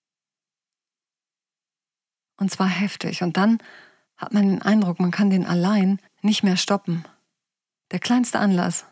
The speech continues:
wird zum Streitauslöser. Doch darunter liegt immer ein Konflikt, der häufig nur ein Missverständnis ist. Und weil man so lange gewartet hat, ist jetzt noch einiges hinzugekommen und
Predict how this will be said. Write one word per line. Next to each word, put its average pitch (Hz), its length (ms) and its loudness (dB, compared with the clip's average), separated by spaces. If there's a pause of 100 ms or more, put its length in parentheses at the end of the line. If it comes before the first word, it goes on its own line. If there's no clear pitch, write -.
wird 190 140 -4
zum 196 120 -2
Streitauslöser. 170 920 -2 (500)
Doch 160 120 -8
darunter 190 520 0
liegt 202 260 -2
immer 196 220 2
ein 185 180 0
Konflikt, - 560 -6 (320)
der 185 140 2
häufig 185 300 0
nur 196 140 4
ein 202 120 4
Missverständnis 185 720 0
ist. - 300 -8 (2000)
Und 214 160 0
weil 214 120 4
man 214 160 4
so 208 220 2
lange 214 280 4
gewartet 190 520 -2
hat, 190 340 -2 (200)
ist - 220 -4
jetzt - 500 -2 (240)
noch 185 200 -2
einiges 202 420 2
hinzugekommen 196 840 0 (380)
und 202 280 0